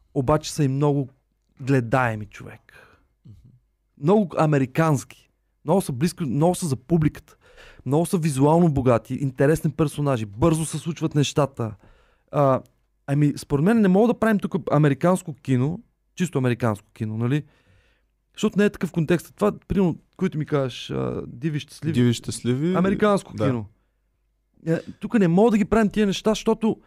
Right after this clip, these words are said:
Speaker 1: ние сме го гледали този филм на, на, на английски, американски. Ти правиш копи-пейст, обаче според мен трябва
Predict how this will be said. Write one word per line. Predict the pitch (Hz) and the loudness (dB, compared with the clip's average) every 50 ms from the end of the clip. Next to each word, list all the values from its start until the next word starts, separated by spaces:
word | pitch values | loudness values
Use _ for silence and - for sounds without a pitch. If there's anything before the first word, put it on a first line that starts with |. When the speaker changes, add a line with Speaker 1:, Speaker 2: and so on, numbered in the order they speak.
| _ _ _ _ _ - | _ _ _ _ _ -2
Speaker 1:
ние | 180 220 226 | 2 2 2
сме | - 190 196 | 2 2 2
го | 151 147 139 | 2 2 2
гледали | 135 185 196 190 175 151 | 4 4 4 4 2 2
този | 180 175 151 | 0 -2 -2
филм | - 170 160 | -2 -4 -2
на, | 147 131 104 - | 0 -2 -2 -2
на, | - 110 143 135 131 117 82 - - - - 76 | -4 -4 -2 -2 -2 -4 -4 -8 -10 -12 -12 -8
на | 110 139 | -6 -4
английски, | 135 131 127 120 113 - _ - - - _ _ - | -4 -4 -4 -6 -6 -8 _ -20 -20 -20 _ _ -10
американски. | - 127 127 117 117 - 120 110 110 - _ _ _ | -6 -4 -4 -4 -4 -6 -6 -6 -6 -10 _ _ _
Ти | - 175 | -16 -14
правиш | - - 190 196 180 - - - | -6 -2 -2 -2 -2 -4 -10 -8
копи-пейст, | - 190 190 - 139 117 _ - 170 180 185 - - | -2 -2 -2 -2 -4 -16 _ -4 -4 -4 -4 -8 -12
обаче | 143 139 180 190 - 208 196 - _ _ _ _ _ _ _ _ _ _ _ _ _ | -4 -4 -4 -4 -2 -6 -8 -8 _ _ _ _ _ _ _ _ _ _ _ _ _
според | _ - - 131 120 147 | _ -4 -4 -2 0 2
мен | 175 208 202 147 | 2 2 2 2
трябва | - 185 202 220 220 - | 2 2 4 4 2 0